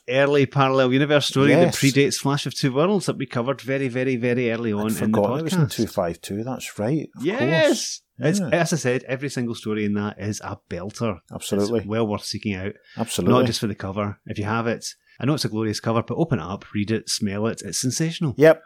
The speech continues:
Speaker 2: I mean, all the hundred pages are glorious, really. I mean, the range of stories, range of characters,
Speaker 1: Mm-hmm.
Speaker 2: there just wasn't, and still to this day, there isn't that many legal ways of getting a hold of, uh, of stories featuring a lot of these characters. So it was,
Speaker 1: Yeah,
Speaker 2: um,
Speaker 1: true.
Speaker 2: in the early nineties, long before the internet was a thing and all, it was
Speaker 1: Mm-hmm.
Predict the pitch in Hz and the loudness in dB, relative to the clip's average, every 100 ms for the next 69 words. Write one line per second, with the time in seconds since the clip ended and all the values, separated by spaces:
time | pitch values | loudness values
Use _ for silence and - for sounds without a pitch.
0 | - - 139 143 156 143 135 113 117 95 | -20 -4 2 6 8 6 4 2 2 2
1 | 101 82 - 110 113 120 - - - 107 | -2 -2 4 6 8 6 4 -4 -2 2
2 | 104 95 - - 101 107 107 104 98 90 | 4 4 -2 -6 -2 2 2 2 0 -2
3 | - _ _ _ - 104 110 117 120 110 | -10 _ _ _ -8 -2 2 4 4 0
4 | - 113 104 104 95 117 101 - 104 101 | 2 4 4 4 2 -2 -2 0 2 2
5 | 95 104 92 - _ 113 117 110 78 - | 2 0 0 -6 _ -6 -2 -2 -2 0
6 | 147 107 131 139 120 113 131 - 160 147 | 2 6 4 6 2 0 -2 2 2 4
7 | 139 107 107 135 120 - 123 - 110 110 | 4 6 6 8 8 6 0 2 4 4
8 | 107 110 110 92 - 82 113 123 120 110 | 6 6 6 2 -2 -2 0 4 6 8
9 | 104 117 113 95 107 85 107 131 123 104 | 8 6 6 4 4 4 4 4 6 6
10 | - 98 - 104 101 120 107 120 101 98 | 4 0 0 2 2 -2 -4 0 2 2
11 | 98 98 107 123 156 135 - 113 98 107 | 2 -2 0 0 -2 -8 -2 -2 0 2
12 | 104 107 101 113 117 107 110 107 107 120 | 2 2 2 4 6 6 4 0 4 6
13 | 131 - 123 104 110 113 107 92 101 104 | 6 2 2 4 4 2 2 2 0 2
14 | 107 113 107 104 98 98 101 | 2 2 4 2 2 -2 -2